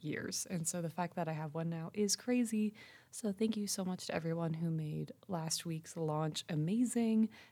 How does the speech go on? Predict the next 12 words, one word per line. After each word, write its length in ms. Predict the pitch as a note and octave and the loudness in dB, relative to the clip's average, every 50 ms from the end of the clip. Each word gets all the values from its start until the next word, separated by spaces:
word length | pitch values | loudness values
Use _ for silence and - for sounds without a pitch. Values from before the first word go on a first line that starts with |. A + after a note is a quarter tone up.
| _ - | _ 0
Thank 200 | E3 D#3 - - | 0 0 2 0
you 120 | D#3+ D#3 | -2 -2
to 520 | - - - E3 E3 E3 D#3+ E3 E3 - - D#3+ | -2 -2 -2 -2 0 0 0 -2 -4 -4 -4 -4
my 180 | D#3 D3+ D#3 - | -4 -4 -4 -8
ten 480 | - - - F3+ F#3 F#3+ F#3+ F#3+ F#3 F3+ - - - _ - - - - - - - - - - - _ - D4+ C4+ - - - | -6 -2 2 4 6 8 10 8 8 6 2 -8 -16 _ -20 -18 -14 -10 -10 -10 -10 -10 -14 -16 -20 _ -20 -20 -14 -2 4 6
followers 500 | A3 A#3 C4 C4+ C4+ B3+ B3+ B3+ B3 A#3+ | 6 6 6 6 4 6 6 4 4 4
on 200 | G3 F3 F3+ F3+ | 4 2 2 2
Spotify 1000 | E3 - - - B3+ C4+ C#4 C4 C4 C4 B3+ B3+ B3+ B3 A#3+ A#3+ A#3+ A#3+ A#3+ - - - - - | 0 -2 -2 0 0 0 0 0 -2 -2 -2 0 -2 -2 -2 0 0 -2 -2 -4 -8 -10 -6 -2
and 680 | E3+ E3 E3 E3 E3 E3+ E3+ E3+ E3 E3 E3 E3 E3 - - _ - - | 0 0 0 0 -2 -4 -4 -2 -2 -2 -4 -4 -6 -10 -16 _ 0 2
everyone 400 | G3 F#3+ G3 G#3 G3+ G3+ G3+ F#3+ | 4 6 6 6 4 4 2 0
else 300 | G3+ G3 G3 F#3+ - - | 0 -2 -2 -4 -6 -4
who 160 | E3+ D#3+ | -4 -6